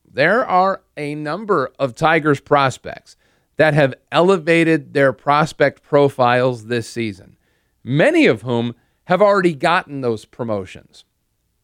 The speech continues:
The Tigers have been extraordinarily aggressive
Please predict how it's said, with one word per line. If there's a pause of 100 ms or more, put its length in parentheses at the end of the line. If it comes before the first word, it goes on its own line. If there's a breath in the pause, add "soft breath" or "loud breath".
(180)
The
Tigers
have
been (120)
extraordinarily (100)
aggressive